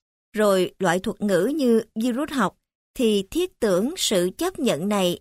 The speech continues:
là chủ động tự cách nghĩ, tự quan điểm của chúng ta, chứ không phải là bắt chước ai cả. Tại sao lại chấp nhận hay không chấp nhận giải pháp này hay giải pháp khác, ở mặt này hay mặt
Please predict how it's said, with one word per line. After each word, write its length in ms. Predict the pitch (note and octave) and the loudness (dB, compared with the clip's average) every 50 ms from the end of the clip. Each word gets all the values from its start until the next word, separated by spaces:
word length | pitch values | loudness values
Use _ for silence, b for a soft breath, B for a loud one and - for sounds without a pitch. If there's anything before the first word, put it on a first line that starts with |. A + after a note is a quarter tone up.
| _ _ - | _ _ -6
là 200 | F3+ F3 E3+ D#3+ | -4 -4 -4 -4
chủ 260 | - - F3+ F3+ B3 | -4 -4 -2 -2 -2
động 360 | A3+ G3+ E3 D#3+ F3 F3+ F#3+ F#3 | 0 -2 -2 0 -2 -4 -4 -4
tự 180 | - E3 D3+ E3+ - | -2 -2 -2 -2 -4
cách 160 | D#4 D#4+ - | -6 -4 -2
nghĩ, 400 | C4 G#3 F3 C#3 D#3 G3+ D4+ F#4 _ _ _ _ _ - | -2 0 0 0 0 -2 -2 -4 _ _ _ _ _ -4
tự 160 | - F#3 E3+ F3 | -2 0 0 0
quan 280 | - B3 A3+ G#3+ A3 | 0 -2 -2 0 0
điểm 180 | G#3+ D#3 D#3 G#3+ | -2 -2 -4 -4
của 100 | B3 C4 | -6 -6
chúng 180 | - C#4+ C#4+ | -6 -6 -8
ta, 240 | D4 - A#3+ A#3 A3+ A3+ b b b _ - | -4 -2 -2 -2 -2 -4 b b b _ -6
chứ 120 | - - E4+ | -4 -4 -2
không 220 | - D#4+ C4+ B3+ | -2 -2 -4 -4
phải 240 | A#3+ - F#3+ D3 F#3+ | -2 -2 -2 -2 -2
là 140 | C4 A3 F3 | -4 -6 -6
bắt 180 | - D4 - _ - | -6 -8 -10 _ -8
chước 320 | - D#4 F4 G4 - - | -6 -6 -6 -6 -8 -6
ai 220 | - G#3+ A3 G#3+ G3+ - | -4 -4 -2 -2 -6 -6
cả. 200 | - F3 F#3+ A#3 A3+ _ _ _ _ _ _ _ _ _ _ _ _ _ _ _ _ _ _ _ _ - | -4 -4 -4 -4 -6 _ _ _ _ _ _ _ _ _ _ _ _ _ _ _ _ _ _ _ _ -4
Tại 200 | - A3+ G#3 A#3 | -2 -2 0 0
sao 280 | A3+ - C#4 C4+ C#4 C4 | 0 0 2 2 2 2
lại 120 | A3+ G#3 | 0 -2
chấp 220 | G#3+ - F#4 F#4 - | -2 -2 -6 -4 -2
nhận 300 | B3+ B3 G3 D#3+ F#3+ A3+ | -2 -2 0 0 -2 -2
hay 160 | C4+ C#4 C4+ | -4 -4 -6
không 180 | - C#4+ C#4 C4+ | -6 -6 -6 -6
chấp 200 | - E4+ - - | -6 -8 -6 -2
nhận 280 | A3+ G3 E3+ F#3+ G3+ | -2 -2 0 0 -2
giải 140 | G3 D#3+ F#3+ | -2 -2 -2
pháp 200 | - F4 F#4 - | -2 -4 -6 -4
này 400 | D4 B3 G#3+ G3 F#3+ F#3+ F#3 F3+ | -2 -2 0 0 0 0 0 -2
hay 200 | A3 B3+ A#3 A#3 | -2 -2 -2 -2
giải 180 | A3 G#3 D3+ F3+ | 0 0 -2 -2
pháp 200 | - D#4 D#4+ - - | -2 -4 -6 -6 -8
khác, 300 | - D#4+ D#4+ E4+ F#4+ G4 - _ _ _ - | -10 -6 -2 -2 -2 -4 -4 _ _ _ -4
ở 140 | - F#3 C4 | -2 -2 -2
mặt 240 | E4+ D#4 A3+ - | -2 -6 -8 -8
này 400 | - F#3+ G3+ F#3 F#3 F#3 F3+ - - | -6 -4 -2 0 0 0 -2 -4 -4
hay 200 | A3+ A#3 G#3+ G#3+ | -6 -6 -4 -2
mặt 180 | G3+ F3+ E3 | -4 -4 -6